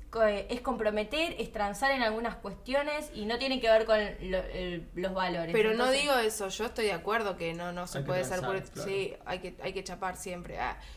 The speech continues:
Speaker 2: no, pero
Speaker 1: Hay
Speaker 2: lo
Speaker 1: que
Speaker 2: que digo
Speaker 1: chapar.
Speaker 2: es que no, no creo que ni en pedo en e-, esto con Macri. O sea, este ejemplo no creo que sea real ni en pedo. Como,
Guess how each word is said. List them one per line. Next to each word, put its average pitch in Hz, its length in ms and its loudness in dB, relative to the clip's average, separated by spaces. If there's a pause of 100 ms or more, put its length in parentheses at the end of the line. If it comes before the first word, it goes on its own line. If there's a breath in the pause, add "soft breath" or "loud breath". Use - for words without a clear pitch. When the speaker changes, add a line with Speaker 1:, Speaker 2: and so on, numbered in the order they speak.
(120)
Speaker 2:
no, 196 240 4
pero 185 160 2
Speaker 1:
Hay - 60 2
Speaker 2:
lo - 100 6
Speaker 1:
que 202 100 6
Speaker 2:
que - 80 12
digo 302 120 10
Speaker 1:
chapar. - 140 4
Speaker 2:
es 226 60 6
que 208 120 4
no, 233 420 6
no 233 300 4
creo 254 240 6
que 226 100 4
ni 208 140 4
en 196 140 -2
pedo 240 440 6
en 190 180 2
e-, 190 200 -4
esto 208 380 2
con 185 160 0
Macri. 170 400 -2 (100)
O 160 80 -10
sea, 180 220 -10
este 247 320 4
ejemplo 220 520 2
no 196 160 -2
creo 196 160 -2
que 185 80 -6
sea 190 160 -4
real 180 360 -4
ni 226 220 2
en 185 120 -2
pedo. 175 340 -2
Como, 180 300 -4